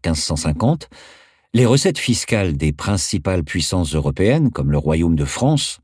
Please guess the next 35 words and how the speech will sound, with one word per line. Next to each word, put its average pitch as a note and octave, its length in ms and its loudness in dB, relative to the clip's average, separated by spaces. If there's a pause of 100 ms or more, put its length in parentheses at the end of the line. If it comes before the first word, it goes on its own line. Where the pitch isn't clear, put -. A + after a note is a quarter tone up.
(140)
et - 60 -10
le - 80 -6
Royaume E2 300 2
d'Espagne, A2+ 520 0 (480)
se - 160 0
situaient D3 460 0
à B2 60 -2
environ A2 540 2 (200)
cent, E3 480 -2
cent - 280 0
cinquante F#2 480 -2 (100)
tonnes C#3 320 4
d'argent G2 500 -2 (120)
par D#2 180 -2
an, - 100 -8 (680)
soit - 320 0
approximativement D#2+ 880 0 (300)
le E2+ 200 2
même A2+ 320 4
montant F#2+ 520 2
que A2+ 340 0
l'Empire F2 460 0
ottoman. C#2+ 320 -4 (1040)
À - 80 -14
ce - 160 -4
même D2+ 160 2
moment, G2 360 4 (460)
l'Angleterre A2 560 2
collecte A2+ 460 0 (160)
à E3 100 0
peine D3+ 540 2
cinquante B2 640 0
tonnes D#3 240 4
par B2+ 200 0
an, D2 120 -2